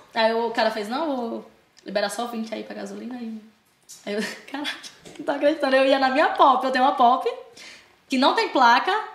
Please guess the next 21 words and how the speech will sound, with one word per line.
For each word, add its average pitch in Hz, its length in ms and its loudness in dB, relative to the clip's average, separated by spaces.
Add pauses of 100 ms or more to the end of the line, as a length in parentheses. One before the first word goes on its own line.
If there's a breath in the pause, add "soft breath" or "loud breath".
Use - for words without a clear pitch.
(140)
rosa 269 380 6
ainda 285 160 0
mais, 247 260 2 (240 loud breath)
que - 80 -4
lá 240 100 2
no 247 60 0
interior 262 380 2
não 349 100 -4
tem 339 140 -2
polícia 262 320 -2
pra 214 80 -4
parar 208 220 0
ninguém. 185 360 -6 (380 loud breath)
E 185 80 -2
aí 202 140 0
minha 226 160 -4
Pop, 226 420 -2
nossa, 277 240 -2
andava, 226 500 -2
foi 233 280 -2
eu, 269 360 0